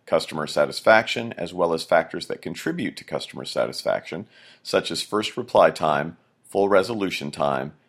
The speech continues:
and percentage of one-touch resolution.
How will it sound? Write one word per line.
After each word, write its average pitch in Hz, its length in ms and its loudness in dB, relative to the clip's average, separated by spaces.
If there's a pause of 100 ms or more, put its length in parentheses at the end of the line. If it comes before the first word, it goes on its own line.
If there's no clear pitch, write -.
(180)
and 87 140 -8
percentage 78 560 -4
of 76 120 -2
one-touch 69 560 -6
resolution. 62 760 -4